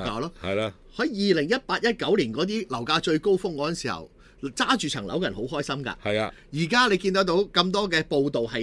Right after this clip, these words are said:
Speaker 1: 要蝕讓啊、劈讓啊，話揸，
Speaker 2: 啊。
Speaker 1: 就算係十年前買新樓都要輸錢啊。
Speaker 2: 係啊。
Speaker 1: 噉佢而家點算好啊？
Speaker 2: 就係咯。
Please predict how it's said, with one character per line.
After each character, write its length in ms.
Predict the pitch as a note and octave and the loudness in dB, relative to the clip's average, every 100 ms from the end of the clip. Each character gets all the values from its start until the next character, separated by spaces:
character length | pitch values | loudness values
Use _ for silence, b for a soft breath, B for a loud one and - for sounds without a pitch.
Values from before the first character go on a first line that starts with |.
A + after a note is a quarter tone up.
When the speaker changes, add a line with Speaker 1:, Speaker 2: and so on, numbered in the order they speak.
| C3 | 0
Speaker 1:
要 80 | C#3+ | -2
蝕 240 | - A#2+ | -4 -6
讓 180 | B2 A2 | -6 -6
啊、 100 | C3 | -4
劈 220 | C#3 - B2 | -4 -4 -4
讓 240 | B2+ A2+ A#2 | -4 -4 -4
啊， 140 | C3 | -4
話 120 | A2+ | -4
揸， 120 | A2+ E3+ | 0 0
Speaker 2:
啊。 80 | |
Speaker 1:
就 160 | E3 B2 | 0 -4
算 160 | C3 B2+ | -4 -4
係 100 | A#2+ | -4
十 140 | G#2+ | -6
年 160 | F#2+ F#2 | -8 -8
前 140 | G#2 | -8
買 160 | G#2 B2 | -6 -4
新 200 | D#3+ D#3 | -6 -6
樓 140 | B2+ | -4
都 140 | D#3+ C#3 | -2 -2
要 60 | |
輸 220 | A#2+ D3 C#3 | -4 -4 -6
錢 200 | G#2 B2+ | -6 -6
啊。 160 | A2 - - | -8 -10 -10
Speaker 2:
係 140 | G2+ | -6
啊。 240 | G2 F#2+ D#2+ | -4 -6 -6
Speaker 1:
噉 100 | - B3+ | -6 0
佢 180 | B3 D#3+ | 0 2
而 20 | |
家 160 | - A#3+ | 0 -2
點 200 | C#3 F#3 | -2 -2
算 160 | D3 | -2
好 100 | A#2 A2+ | -2 -6
啊？ 60 | - b b b b - - - - - - - - | -6 b b b b -20 -20 -20 -20 -20 -20 -20 0
Speaker 2:
就 100 | B2+ | 2
係 80 | C3+ | 4
咯。 160 | F3+ | 0